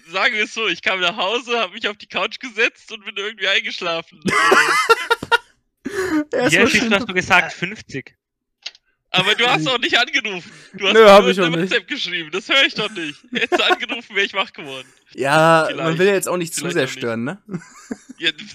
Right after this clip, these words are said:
Speaker 1: ist klar.
Speaker 2: Ja, wir haben uns auch, äh, nicht mehr allzu großen Bock gehabt. Wir haben einfach <laughs> gestartet beim letzten Mal. Nee, aber,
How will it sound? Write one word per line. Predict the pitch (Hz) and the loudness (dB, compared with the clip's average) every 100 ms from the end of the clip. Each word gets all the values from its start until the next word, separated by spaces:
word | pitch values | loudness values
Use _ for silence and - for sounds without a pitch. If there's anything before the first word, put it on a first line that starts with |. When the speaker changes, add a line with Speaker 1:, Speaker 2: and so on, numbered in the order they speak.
| - | -18
Speaker 1:
ist | 143 - | -18 -14
klar. | - 147 127 135 _ _ - | -10 -8 -8 -12 _ _ -8
Speaker 2:
Ja, | 120 | -2
wir | 123 | 2
haben | 123 127 | 2 2
uns | 123 113 | -2 -4
auch, | 123 113 | -6 -6
äh, | 117 117 117 | -6 -2 -2
nicht | 120 - | -4 -6
mehr | 120 | -6
allzu | 110 - | -6 -8
großen | 104 113 110 | -10 -10 -8
Bock | 117 - | -10 -8
gehabt. | 120 127 | -10 -6
Wir | 120 | -6
haben | 117 | -6
einfach | - - | -10 -16
<laughs> | |
gestartet | - - - - - - - 165 | -16 -16 -14 -8 -6 -4 -4 -4
beim | 143 139 | -2 -2
letzten | 139 - 147 | -4 -6 -4
Mal. | 135 | -2
Nee, | 143 170 | 0 2
aber, | 151 147 | 2 2